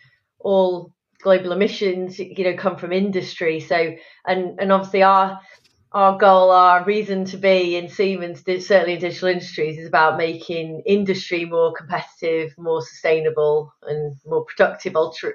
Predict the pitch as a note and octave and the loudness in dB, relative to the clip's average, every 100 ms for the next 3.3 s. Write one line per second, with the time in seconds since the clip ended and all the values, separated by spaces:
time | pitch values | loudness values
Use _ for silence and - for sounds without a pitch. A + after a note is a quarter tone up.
0 | - F3 F3 E3 D3+ D#3 F3 D#3+ D#3+ D#3+ | -2 -2 -2 -4 -4 -4 -6 -8 -6 -6
1 | D#3 D#3+ E3 D3+ D3+ C#3 - - - G#3 | -6 -4 2 4 4 -2 -14 -6 2 2
2 | F#3 F3 D3+ D3 - - - _ - E3+ | 2 2 0 -2 -16 -20 -20 _ -2 -2
3 | E3 D#3+ | -2 -6